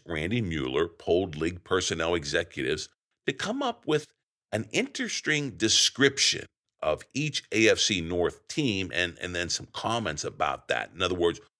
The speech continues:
what's their personality, you know, especially when personnel execs look at each one of these teams in the A F C North and where they stand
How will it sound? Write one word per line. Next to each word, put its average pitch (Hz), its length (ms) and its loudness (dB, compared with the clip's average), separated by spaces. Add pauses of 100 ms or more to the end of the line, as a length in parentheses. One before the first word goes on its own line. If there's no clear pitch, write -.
(200)
what's - 240 2
their 135 160 2
personality, 87 1160 0
you 87 140 -4
know, 69 160 -6 (280)
especially 95 680 -2 (340)
when 82 140 -2
personnel 98 800 0
execs 78 720 -2 (100)
look 95 300 0
at 73 180 -10
each 92 240 -8
one 80 160 -2
of 67 140 -6
these 71 320 -6
teams 76 440 -6
in 65 100 -6
the 62 200 -12
A 67 240 2
F 64 100 -2
C 69 240 -4
North 64 420 -6 (400)
and 78 480 0
where 64 240 0
they 62 160 -4
stand 85 580 0